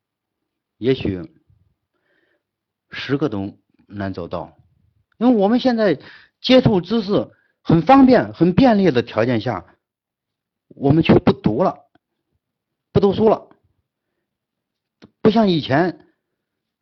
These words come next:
我们还要去新华书店花几十块钱买一本，哎，那个时候抱到家里读。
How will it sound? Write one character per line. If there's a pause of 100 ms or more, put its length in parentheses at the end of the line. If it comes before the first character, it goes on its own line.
(140)
我
们 (160)
还
要
去
新
华
书
店
花
几
十
块
钱
买
一
本，
哎，
那
个
时
候
抱
到
家
里 (340)
读。